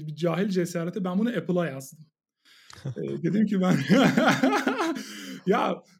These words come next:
Speaker 1: bu şey kontrollü bir cehalet, muhteşem bir şey. Ben herkese öneriyorum bunu. E, sonuçta şey demiyorsun hani, <laughs> böyle çok, e, yapılamayacak bir şey değil. Hala yapılabilir bana göre.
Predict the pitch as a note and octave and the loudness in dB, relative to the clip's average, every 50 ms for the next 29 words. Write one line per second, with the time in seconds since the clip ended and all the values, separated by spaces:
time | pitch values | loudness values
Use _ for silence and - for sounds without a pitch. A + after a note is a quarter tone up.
0 | _ _ D4 E4 F4 D#4 C#4+ A#4+ C5+ - _ - - - C#4+ D#4+ E4 E4 E4 - | _ _ 4 4 4 4 2 -2 -4 -8 _ -12 -6 -2 0 2 2 2 0 0
1 | - G#3 A#3 A#3+ B3+ B3+ B3+ C4 C#4+ C#4+ D4+ E4+ C4+ G3+ D3+ D#3 E3 D3 C3+ E3 | 0 2 2 2 2 0 0 0 0 2 2 2 2 0 0 0 -2 -2 -2 -4
2 | D#3 D#3 F3 B3+ D4+ - F#3+ F#3 G#3+ A#3+ A#3 - C4+ B3+ - - D4+ C#4 G#3 E3+ | -2 -2 -2 -2 0 4 6 6 6 6 4 0 -2 -2 -2 -2 0 2 2 2
3 | D3+ - - C#3+ C#3+ D3 E3+ F#3 A3+ G#3+ F#3+ F#3 F3 E3 - A3+ F#3+ F3+ F3+ E3+ | 0 -2 -6 -6 -4 -2 -2 0 0 0 -2 -2 -4 -4 -2 0 0 2 2 2
4 | E3+ F3 E3 D3+ C#3 C3 C3 C3+ C#3+ D#3 F#3+ C4 C4+ C4 - _ _ - _ _ | 2 2 0 0 -2 -6 -8 -12 -12 -10 -10 -10 -10 -12 -16 _ _ -20 _ _
5 | _ _ _ _ _ _ _ _ - F#3+ F3 F3 F3 F3 E3+ E3+ F3 F3+ F3+ - | _ _ _ _ _ _ _ _ -4 -2 0 2 2 2 2 0 0 -2 0 0
6 | C4 C4 B3+ C4 C4 B3+ B3 - A#3+ A#3 A3+ G#3 G#3+ A#3 A#3 F#3 D3+ - - - | 2 2 2 0 0 -2 -2 0 0 2 2 2 2 2 2 2 0 -2 -6 -14
7 | - C#3+ D3 D#3 D3 C3 A#2+ - - - - - G#3 F#3+ A3+ G#3+ G3 F#3+ - A3+ | -18 -18 -12 -12 -10 -10 -10 -8 -4 -2 0 4 4 6 6 6 4 2 0 -2
8 | A3+ A3+ - - - G3 F3+ F3 F3 F3 F#3 F#3 F3+ F#3 A#3+ C4+ C#4 C4 A3 F#3 | -2 -2 -6 -8 -6 -4 -2 0 2 2 2 2 2 2 2 2 4 4 4 4
9 | G3+ G3 G3+ G3 F#3 - C4 C4 B3+ G#3 D#3 D3 F#3+ A3+ G3 F#3 F#3 F#3+ F3+ F3 | 4 2 0 -4 -6 -2 -2 0 2 2 2 2 0 0 2 4 4 4 2 2
10 | F#3 F#3 F3+ F3 F3+ E3+ E3 C#3+ - C#3+ C#3+ - - - - D#3+ G3+ C4 | 2 0 0 2 2 0 -2 -4 -8 -14 -18 -20 -20 -20 -20 -20 -20 -20